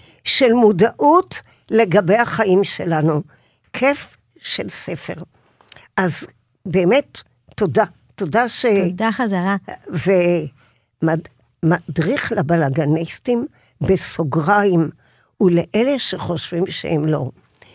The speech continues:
Speaker 1: נהדר שהכנסת גם את אלה שלא,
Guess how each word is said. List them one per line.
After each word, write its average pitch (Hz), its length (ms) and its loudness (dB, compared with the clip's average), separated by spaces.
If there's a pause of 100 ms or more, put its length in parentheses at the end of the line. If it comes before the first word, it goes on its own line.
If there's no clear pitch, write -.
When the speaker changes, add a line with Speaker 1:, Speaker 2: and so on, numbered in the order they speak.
(120)
Speaker 1:
נהדר 185 500 4
שהכנסת 202 840 -4 (360)
גם 202 320 4 (640)
את - 180 -4
אלה 233 220 4
שלא, 175 300 -4